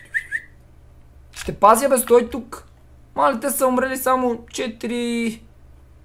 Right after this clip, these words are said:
човека. Пет, айде. Пет човека само са умрели. И тия тука. Оф. И тия са били. Еми, шест. Толкова малко. Леле, мале.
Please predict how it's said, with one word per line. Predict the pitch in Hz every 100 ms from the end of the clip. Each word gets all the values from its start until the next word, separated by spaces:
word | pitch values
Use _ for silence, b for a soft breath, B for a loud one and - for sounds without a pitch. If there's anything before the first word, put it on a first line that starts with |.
| -
човека. | - 214 165 - - - - -
Пет, | 180 - -
айде. | - 131 113 113 - - - - - - -
Пет | -
човека | 202 220
само | 208
са | 180
умрели. | 156 131 127 - - -
И | 143
тия | 190
тука. | 180 214 226 - - -
Оф. | 143 135 - - - - - - -
И |
тия | 135 156
са | 143
били. | 135 123 135 - - -
Еми, | 170 185
шест. | 254 240 - - - - - - - - - - - - - - - - - - - - -
Толкова | 247 247 220
малко. | 208 214 185 - - - - - - - - -
Леле, | 156 185 208
мале. | 180 147